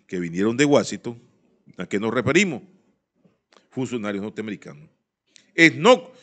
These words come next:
fue recibido con grandes honores por parte de Adolfo Díaz en marzo de ese año, pero a su vez se expresó el rechazo en el sector de la población.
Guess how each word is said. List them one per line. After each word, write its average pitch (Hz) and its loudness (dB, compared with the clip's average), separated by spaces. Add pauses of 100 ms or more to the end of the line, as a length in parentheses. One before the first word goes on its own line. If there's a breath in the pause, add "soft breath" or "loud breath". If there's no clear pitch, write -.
(360 soft breath)
fue 202 8
recibido 208 4
con 175 -2
grandes 185 4
honores 165 -2
por - -8
parte 147 -2
de 165 0
Adolfo 147 -2
Díaz 151 0
en 113 -8
marzo 143 -4
de 120 -8
ese 110 -10
año, 139 -8 (840 soft breath)
pero 139 4
a 123 2
su 110 -6
vez 147 -2
se 165 -4
expresó 147 -8
el 107 -10
rechazo 104 -4
en 98 -14
el 98 -16
sector 95 -14
de 107 -10
la 110 -12
población. 87 -20